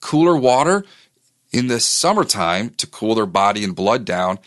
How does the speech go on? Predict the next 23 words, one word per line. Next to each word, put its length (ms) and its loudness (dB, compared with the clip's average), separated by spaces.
And 100 -10
conversely, 540 0
in 60 -2
the 80 2
winter, 440 0
they 140 0
may 120 0
be 120 0
looking 280 2
for 160 -2
shallow 460 0
water, 400 0
which 160 -4
will 100 -4
warm 220 0
up 160 0
faster, 480 -2
or 200 -4
a 40 -6
dark 320 0
substrate, 720 -4
or 160 2
a 200 -2